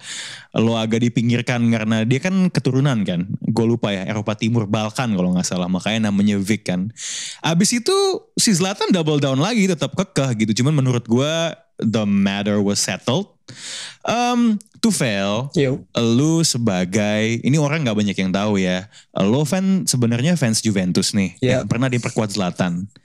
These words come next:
Speaker 2: Yeah.
Speaker 1: Tapi di sisi lain, lu avatar Clubhouse lo adalah Daniel Kaluuya di film Black Messiah.
Speaker 2: <laughs>
Speaker 1: Nah.
Speaker 2: Shout out Daniel Kaluuya.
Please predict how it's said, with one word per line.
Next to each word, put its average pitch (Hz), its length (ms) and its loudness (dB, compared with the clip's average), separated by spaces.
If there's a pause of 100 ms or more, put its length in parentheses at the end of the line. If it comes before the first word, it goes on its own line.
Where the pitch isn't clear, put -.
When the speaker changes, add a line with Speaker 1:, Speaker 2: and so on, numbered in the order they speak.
Speaker 2:
Yeah. 131 320 -2
Speaker 1:
Tapi 185 640 0 (140)
di 113 180 2
sisi 110 320 0
lain, 120 720 2 (1080)
lu 175 340 4
avatar 151 480 0
Clubhouse 123 640 0
lo 185 240 2
adalah 131 800 0
Daniel 120 420 4
Kaluuya 113 480 2
di 123 80 0
film 110 300 0
Black 104 180 0
Messiah. 95 540 -2
Speaker 2:
<laughs> - 40 -20 (1000)
Speaker 1:
Nah. 170 200 2
Speaker 2:
Shout 160 260 2
out 165 100 4
Daniel 160 260 4
Kaluuya. 156 380 2